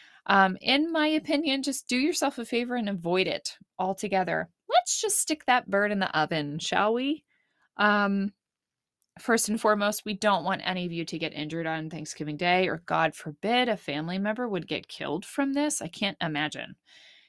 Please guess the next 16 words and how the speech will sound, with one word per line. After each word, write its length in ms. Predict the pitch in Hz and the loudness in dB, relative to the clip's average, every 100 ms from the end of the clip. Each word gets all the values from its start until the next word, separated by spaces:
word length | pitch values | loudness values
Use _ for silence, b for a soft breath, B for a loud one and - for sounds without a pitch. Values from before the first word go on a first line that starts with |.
| - | -8
It's 120 | 202 | 4
not 200 | 247 254 | 6 8
worth 160 | 190 - | 4 0
the 100 | - | -4
risk. 400 | - - - - b b b b - | -4 -4 -6 -10 b b b b 6
Um, 360 | 190 190 190 | 10 10 8
but 160 | 196 254 | 2 4
we 100 | 294 | 4
also 300 | 311 370 349 | 4 2 0
don't 220 | 277 262 | 0 0
want 140 | 247 | -2
your 100 | - | -4
house 320 | 220 214 220 - | -6 -6 -4 -4
to 100 | 202 | -4
burn 240 | 175 151 | -2 -4
down 340 | 143 - - | -6 -8 -10